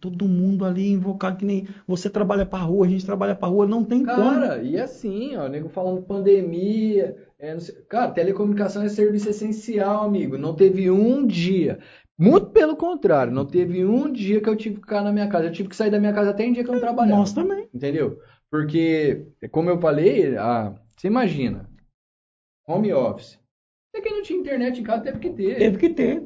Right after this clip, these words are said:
Speaker 2: Entendeu? Então,
Speaker 1: Eu acho que foi um aumento muito grande de internet, não foi?
Speaker 2: Foi, foi, tipo assim, eu vejo a, o crescimento, meu alfinete, meu, meu cliente, tipo,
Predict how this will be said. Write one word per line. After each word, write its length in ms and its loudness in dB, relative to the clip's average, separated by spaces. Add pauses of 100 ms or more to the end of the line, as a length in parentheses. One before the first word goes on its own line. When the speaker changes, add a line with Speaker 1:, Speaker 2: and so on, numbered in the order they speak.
Speaker 2:
Entendeu? 380 2
Então, 260 0
Speaker 1:
Eu 80 6
acho 200 6
que 60 -14
foi 120 8
um 20 8
aumento 300 4
muito 240 4
grande 340 4
de 0 -
internet, 540 6
não 120 4
foi? 380 4 (140)
Speaker 2:
Foi, 480 6
foi, 400 6
tipo 180 -6
assim, 240 -2
eu 180 0
vejo 240 -2
a, 380 -2
o 100 -6
crescimento, 480 -8 (400)
meu 220 -6
alfinete, 420 -4
meu, 320 -4
meu 280 -4
cliente, 400 -8
tipo, 360 -14